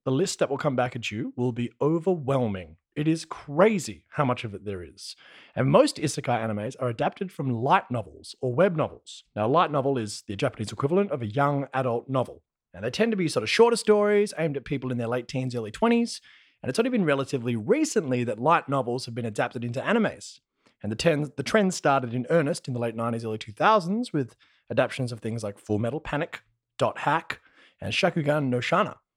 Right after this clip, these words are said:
So this is where that all kind of began. And the light novel game is riddled, riddled with isekai.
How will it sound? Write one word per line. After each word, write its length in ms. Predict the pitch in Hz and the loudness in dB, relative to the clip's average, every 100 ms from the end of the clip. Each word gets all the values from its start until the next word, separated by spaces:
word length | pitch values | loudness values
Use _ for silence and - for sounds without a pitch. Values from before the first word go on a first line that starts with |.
| _ _ _ _ | _ _ _ _
So 120 | - | -4
this 80 | 185 | -4
is 60 | 240 | 4
where 120 | 240 | 4
that 140 | 180 156 | 6 2
all 100 | 147 | 0
kind 200 | 147 127 | 0 -2
of 60 | |
began. 400 | 110 107 147 160 | -4 -2 0 0
And 160 | 107 120 | -2 -2
the 60 | 131 | 4
light 260 | 165 208 | 4 4
novel 400 | 180 143 127 123 - | 0 0 -2 -4 -4
game 440 | 131 127 113 175 - | -2 -2 -4 -8 -10
is 260 | 135 147 139 | -4 -4 -4
riddled, 720 | 127 156 208 269 190 98 90 - _ _ _ - | -8 -6 2 2 2 -4 -12 -20 _ _ _ -6
riddled 600 | 139 196 135 98 - - _ _ _ _ _ - | 4 4 4 -2 -12 -20 _ _ _ _ _ 0
with 120 | 151 | 2
isekai. 500 | 139 - 107 104 - | 2 -2 -6 -8 -10